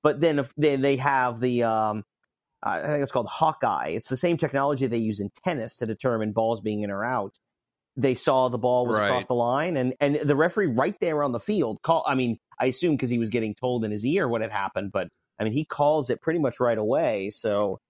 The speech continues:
Speaker 1: a-, admittedly, it was a little
Speaker 2: Yeah, he
Speaker 1: confusing
Speaker 2: did, and
Speaker 1: when it
Speaker 2: I,
Speaker 1: happened.
Speaker 2: that, no, that's true. I don't think you would have needed anything more than V A R to determine it, though. It was pretty obvious. He was well <laughs> inside the goal when he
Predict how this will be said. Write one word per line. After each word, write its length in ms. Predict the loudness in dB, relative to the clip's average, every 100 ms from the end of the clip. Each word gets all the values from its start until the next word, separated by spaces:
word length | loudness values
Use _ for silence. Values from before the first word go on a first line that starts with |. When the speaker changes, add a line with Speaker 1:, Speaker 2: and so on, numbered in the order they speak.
| _ _
Speaker 1:
a-, 180 | 0 2
admittedly, 300 | 2 4 4
it 20 | 4
was 80 | 4
a 20 |
little 120 | 4
Speaker 2:
Yeah, 200 | 4 2
he 140 | 0 4
Speaker 1:
confusing 320 | 4 4 4
Speaker 2:
did, 40 | 2
and 80 |
Speaker 1:
when 100 | 2
it 60 | 2
Speaker 2:
I, 80 | 0
Speaker 1:
happened. 400 | -2 -6 -14 -16 -18 -20 -20 -20 _ _ -20 -20 _ _ _ _ _
Speaker 2:
that, 240 | 2 4 4
no, 180 | 4
that's 220 | 4 2 2
true. 240 | 2 2
I 160 | 2 2
don't 240 | 0 0
think 360 | 0 0 0 0
you 100 | 0
would 160 | 0
have 160 | 0 -4
needed 680 | -4 -2 -2 -2 -2 -4 -4
anything 420 | -4 -4 -4 -4
more 200 | -2 -2
than 160 | -4 -6
V 200 | -6 -4
A 120 | -4
R 200 | -4 -4
to 120 | -8 -12
determine 420 | -6 -4 -2 -4
it, 140 | -6
though. 200 | -6 -2 -2
It 80 |
was 240 | 0 0 -2
pretty 540 | 0 2 2 2 2
obvious. 380 | 0 -2 -4 -2
He 120 | 0
was 220 | 2 0
well 580 | -6 -2 0 2 0 -2
<laughs> 0 |
inside 720 | -2 -4 -4 -4 -4 -4 -4
the 80 | -8
goal 280 | -2 -2 -2
when 120 | -4
he 300 | -4 -6 -6